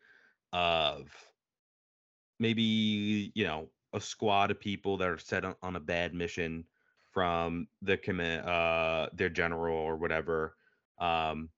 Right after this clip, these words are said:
their squad gets captured, and now they have to kind of, like, fight to go, to find out where they are.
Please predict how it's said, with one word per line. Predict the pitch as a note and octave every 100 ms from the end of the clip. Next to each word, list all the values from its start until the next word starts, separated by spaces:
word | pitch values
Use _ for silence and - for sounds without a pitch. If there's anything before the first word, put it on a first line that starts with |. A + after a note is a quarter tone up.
| _
their | E2+
squad | D#2+ - G2+
gets | F#2+ F2 -
captured, | G#2 F#2 F2 - F#2+ F2+
and | E2
now | F2 E2+
they | F2
have | E2+ E2+
to | -
kind | - E2
of, | D#2
like, | D#2 D2 - _ _ _ _ -
fight | - B2+ G2+ G2 - _ -
to | G2+
go, | - G2 F#2 F2+ -
to | G#2
find | - G2 F#2
out | F2+
where | F2+ F#2
they | F#2
are. | F2 F2 E2+ E2 E2